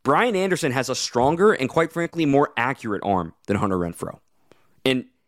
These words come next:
he's still gonna play a lot more third base and right field, I believe. But Brian Anderson might be, might be an upgrade from Hunter Renfroe to right field just defensively, okay? We saw a lot of throwing errors from Hunter Renfroe last year.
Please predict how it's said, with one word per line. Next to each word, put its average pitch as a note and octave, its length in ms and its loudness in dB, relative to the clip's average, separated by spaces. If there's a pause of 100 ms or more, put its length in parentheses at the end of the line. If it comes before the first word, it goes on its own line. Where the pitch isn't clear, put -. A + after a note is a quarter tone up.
he's E3 260 -2
still G#3+ 140 6
gonna F3+ 120 2
play E3 140 4
a C3+ 60 4
lot C3+ 200 2
more B2+ 140 0
third C3+ 300 2
base E3 240 2
and G#2+ 260 0
right A2 180 0
field, D#3+ 240 4
I E3 120 6
believe. F3+ 480 -2 (680)
But D#3+ 200 2
Brian G#3+ 300 4
Anderson G#3 500 4 (360)
might F3+ 580 4
be, G#2 480 -4
might G#3+ 600 0
be G#2 320 -2
an D3 140 4
upgrade A#2 640 -2 (720)
from C3+ 140 2
Hunter C#3 240 2
Renfroe A#2 320 0
to G#2+ 60 -2
right A2 200 2
field G#2+ 280 -6
just C3+ 420 2
defensively, F#2 720 -4
okay? A#2 380 2 (320)
We A2+ 80 -4
saw D#3 240 4
a - 20 4
lot F3 160 6
of F3 100 -2
throwing E3+ 340 2
errors D#3+ 180 2
from D3 120 -4
Hunter D3 160 2
Renfroe C3+ 320 2
last C3 320 0
year. B2 300 2